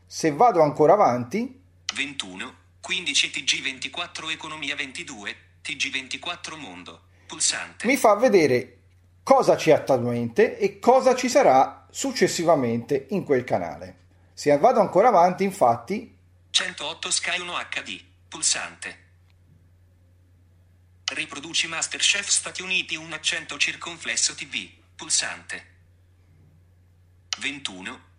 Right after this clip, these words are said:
Speaker 2: quindici MasterChef Stati Uniti un accento circonflesso T V, ventidue, MasterChef Stati Uniti un accento circonflesso T V, pulsante.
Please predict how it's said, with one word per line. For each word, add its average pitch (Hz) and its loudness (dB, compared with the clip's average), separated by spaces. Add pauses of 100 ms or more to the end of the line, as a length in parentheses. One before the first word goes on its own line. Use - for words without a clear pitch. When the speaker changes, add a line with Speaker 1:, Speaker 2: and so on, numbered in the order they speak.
Speaker 2:
quindici 175 -4
MasterChef 160 -4
Stati - -4
Uniti 185 -6
un 160 -12
accento 156 -6
circonflesso 156 -4
T - -14
V, 135 -10
ventidue, 123 -10 (260)
MasterChef 151 -4
Stati - -4
Uniti 180 -6
un 160 -14
accento 151 -8
circonflesso 147 -4
T 147 -14
V, 113 -12 (280)
pulsante. - -6